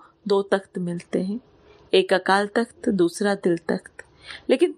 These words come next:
तख्त पर वही बैठता है जिसका राज्य होता है। जब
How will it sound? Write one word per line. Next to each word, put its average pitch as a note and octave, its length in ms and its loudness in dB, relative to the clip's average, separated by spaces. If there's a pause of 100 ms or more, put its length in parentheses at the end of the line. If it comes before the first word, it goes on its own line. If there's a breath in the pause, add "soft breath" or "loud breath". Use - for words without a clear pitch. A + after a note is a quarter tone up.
तख्त - 280 -2
पर B3+ 160 4
वही G#3 220 2
बैठता F#3+ 460 0
है A3 320 2 (320 loud breath)
जिसका G#3+ 280 2
राज्य F#3+ 360 2
होता G#3+ 360 -2
है। F#3 180 -6 (880)
जब A3+ 180 2